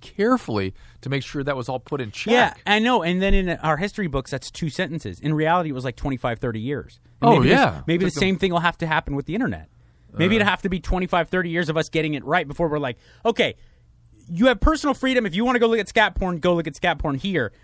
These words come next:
Speaker 2: But let's keep it regulated so that we can have life and liberty over here." You know? Like, right
Speaker 1: Yeah.
Speaker 2: now, it's really, we're just in the frontier zone of the internet. That's my point. Like,
Speaker 1: But,
Speaker 2: I think
Speaker 1: but
Speaker 2: the internet has resuscitated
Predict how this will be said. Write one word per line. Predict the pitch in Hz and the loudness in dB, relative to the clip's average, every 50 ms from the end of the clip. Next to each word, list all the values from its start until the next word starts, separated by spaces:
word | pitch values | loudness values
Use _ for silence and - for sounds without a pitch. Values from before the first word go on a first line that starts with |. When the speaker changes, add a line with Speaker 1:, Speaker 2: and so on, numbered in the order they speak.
| _ - - | _ -6 -2
Speaker 2:
But | - 208 180 190 | 0 0 2 2
let's | 226 262 - - | 0 0 0 -2
keep | - - 269 269 233 247 | -4 -2 0 0 2 0
it | 165 | 0
regulated | 170 196 208 202 185 196 185 180 165 151 156 143 | 2 2 2 2 0 -2 -2 -2 -2 -2 -4 -4
so | - 160 | -2 -2
that | 156 165 160 | 0 0 0
we | 170 165 | -2 -2
can | - 170 151 | -4 -6 -6
have | 147 175 160 151 147 123 - | -4 -2 -2 -2 -4 -6 -12
life | 135 135 139 151 160 165 165 160 - | -14 -10 -4 -2 -2 -2 -2 -4 -4
and | 160 151 151 | -4 -2 0
liberty | 143 160 147 151 147 151 | 2 2 2 2 0 0
over | 143 131 127 127 | 0 0 -2 -4
here." | - - 160 120 95 78 87 | -6 -6 -6 -6 -6 -6 -6
You | 110 131 | -4 -2
know? | 160 180 165 - - - - - | 0 -2 -2 -4 -8 -16 -6 -2
Like, | 196 208 | 0 2
right | 226 277 277 247 240 | 4 4 2 2 2
Speaker 1:
Yeah. | 262 | 0
Speaker 2:
now, | 254 240 208 | 0 0 0
it's | 175 - | 0 -2
really, | 175 170 226 262 262 240 226 | -2 0 0 0 0 0 -2
we're | 202 170 190 185 | 0 0 0 0
just | 117 - 220 208 - - - | 0 0 -4 -4 -4 -6 -4
in | 196 202 202 | -4 -2 -2
the | 196 180 160 | -2 -2 -4
frontier | 135 - - 196 185 165 - - 196 214 196 160 113 92 - - - - - _ - 135 | -4 -2 0 0 0 -2 -4 -6 -4 -4 -4 -4 -6 -8 -14 -20 -20 -20 -20 _ -12 -4
zone | 120 147 135 117 98 90 92 | -2 0 0 0 -2 -6 -4
of | 120 147 151 131 123 113 107 | -2 -2 -2 -4 -6 -12 -8
the | 131 156 208 | -4 -4 -2
internet. | 226 190 127 101 - - _ _ _ _ - | -2 -2 -4 -6 -8 -12 _ _ _ _ -8
That's | 165 180 160 | -8 -6 -4
my | 202 160 | -4 -4
point. | - 180 190 160 107 - - _ _ _ _ _ _ _ - - - - - - - - - - _ _ | -2 -2 -2 -2 -4 -8 -12 _ _ _ _ _ _ _ -20 -20 -20 -20 -20 -20 -20 -20 -20 -20 _ _
Like, | - 180 190 | -2 0 2
Speaker 1:
But, | 196 | 2
Speaker 2:
I | 208 | 2
think | - 262 190 | 0 2 2
Speaker 1:
but | 214 214 | 2 2
Speaker 2:
the | - - | 4 4
internet | 247 269 277 233 208 165 143 | 4 4 4 2 2 0 -2
has | 156 170 151 139 | -2 -2 -2 0
resuscitated | 160 156 - - - 214 226 - - 170 - 170 151 139 123 120 117 117 | -2 -2 -2 -2 -2 -2 -2 -4 -6 -6 -4 -2 -2 0 -2 -2 -4 -6